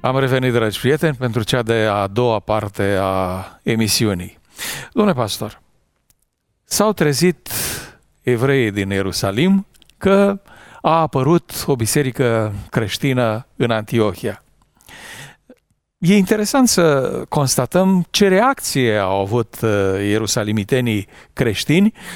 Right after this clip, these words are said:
în momentul în care au auzit ce s-a petrecut în Antiohia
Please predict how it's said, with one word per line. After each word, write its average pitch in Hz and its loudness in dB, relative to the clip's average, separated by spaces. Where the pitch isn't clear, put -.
în 160 2
momentul 185 4
în 151 2
care 147 0
au 131 2
auzit 123 2
ce 143 -2
s-a 131 0
petrecut 120 -4
în 113 0
Antiohia 110 0